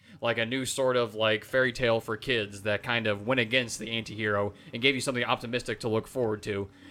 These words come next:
And so Star Wars came at the perfect moment in time, and really the original trilogy was this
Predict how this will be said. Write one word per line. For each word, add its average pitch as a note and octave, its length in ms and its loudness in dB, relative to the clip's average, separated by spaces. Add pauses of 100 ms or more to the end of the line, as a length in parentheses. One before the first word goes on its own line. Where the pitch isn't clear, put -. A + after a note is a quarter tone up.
(120)
And B2 140 -6
so B2 300 4
Star A#2+ 320 4
Wars C3+ 320 4
came C3 340 -2
at A#2 80 -2
the G#2 80 -12
perfect D3+ 340 0
moment B2+ 300 -2
in G#2+ 60 -8
time, A2+ 260 0
and A2 160 -6
really D#3+ 200 2
the C#3 120 0
original B2 380 0
trilogy G#2+ 420 0
was A2 300 2
this G#2 240 -4